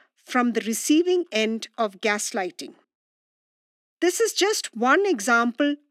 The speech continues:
of a system gone wrong because of a gaslighter in the family. Psychopaths influence not just our family systems, but society at large. Recent movements that brought to light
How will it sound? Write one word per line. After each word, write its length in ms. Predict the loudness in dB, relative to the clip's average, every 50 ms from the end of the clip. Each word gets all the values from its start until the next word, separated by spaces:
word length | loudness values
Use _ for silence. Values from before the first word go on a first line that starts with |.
| _
of 120 | -6 -4 -4
a 60 | -4
system 540 | -2 -2 -2 -2 -2 0 2 2 2 2 2
gone 300 | 0 0 0 0 -2 -2
wrong 420 | -2 -2 -2 -2 -2 -4 -6 -8 _ _ _ -20 -20 _ _ -6
because 460 | -6 -4 -2 0 2 2 2 0 -2
of 180 | -4 -4 -2 -2
a 80 | -2
gaslighter 920 | -4 -2 0 0 0 0 0 -2 -4 -2 -2 -2 -2 -2 -4 -4 -4 -4 -6 -8
in 120 | -8 -8 -8
the 100 | -8 -6
family. 520 | -4 -4 -4 -4 -4 -6 -8 -10 -14 -20 _ _ _ _ _ _ _ _ _ _ _ _ _ _ _ _ _ _ _
Psychopaths 920 | -10 -2 2 4 4 4 4 0 -2 0 2 2 2 2 2 0 -6 -10 _ -4
influence 720 | -2 -2 -2 -2 -2 -2 0 0 2 0 0 -2 -6 -16 _ _ _ _ _ _ -4
not 320 | -2 0 2 2 0 0
just 280 | -2 -4 -2 -2 0 0
our 100 | 0 0
family 480 | 0 0 0 0 0 0 0 0 -2 -4
systems, 720 | -4 -6 -6 -6 -6 -6 -6 -6 -6 -6 -6 -8 -10 -16 _ _ _ _ -10
but 160 | -8 -8 -6
society 720 | -4 -4 -4 -2 0 2 2 2 2 0 0 0 0 0 -2 -4
at 180 | -8 -8 -6
large. 480 | -4 -4 -2 -4 -4 -6 -8 -10 -10 _ _ _ _ _ _ _ _ -20 -20 _ _ -16 -6 0
Recent 400 | 2 2 2 4 4 4 4 6
movements 760 | 4 4 2 0 0 0 2 2 2 2 2 -2 -6 -8 -10 -14 _ -20 -20 _ _
that 220 | 0 0 0 0 -2
brought 340 | 0 0 0 0 0 _ -2
to 80 | -2
light 460 | 0 2 2 2 2 0 -2 -4 -8